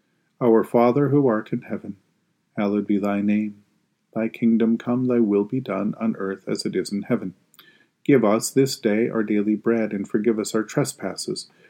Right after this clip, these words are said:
as we forgive those who trespass against us. And lead us not into temptation, but deliver us from evil. For thine is the kingdom, and the power, and the glory, forever and ever.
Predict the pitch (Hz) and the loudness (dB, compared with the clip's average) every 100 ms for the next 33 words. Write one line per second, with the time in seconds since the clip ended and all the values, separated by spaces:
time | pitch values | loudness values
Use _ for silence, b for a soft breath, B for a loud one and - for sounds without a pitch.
0 | b _ 101 101 101 104 107 113 104 113 | b _ -6 0 0 0 0 0 2 4
1 | 110 113 - 117 123 113 - 113 110 - | 4 2 0 -2 -2 -4 -6 -6 -4 -4
2 | 113 117 - 107 101 - - _ _ _ | 0 -2 -2 -8 -8 -12 -14 _ _ _
3 | _ 135 123 135 120 - 123 117 147 156 | _ 0 4 4 2 2 2 2 2 2
4 | 135 107 107 104 - 127 - 127 117 110 | 2 -2 -2 -2 0 -2 0 2 2 2
5 | 110 107 101 98 95 - 107 110 117 104 | 2 2 2 0 0 -4 0 4 4 2
6 | 101 _ _ _ _ _ 120 104 104 104 | -6 _ _ _ _ _ 2 4 2 2
7 | 104 113 - 113 - 123 110 104 113 110 | 2 0 0 -8 0 2 4 2 0 0
8 | 117 127 131 107 98 101 - 110 110 107 | 0 0 -4 -4 -2 -2 -4 -2 -2 -2
9 | 98 90 92 98 117 113 104 110 113 117 | -4 -4 -6 -6 -6 -4 -2 0 0 -2
10 | 95 92 104 | -4 -6 -8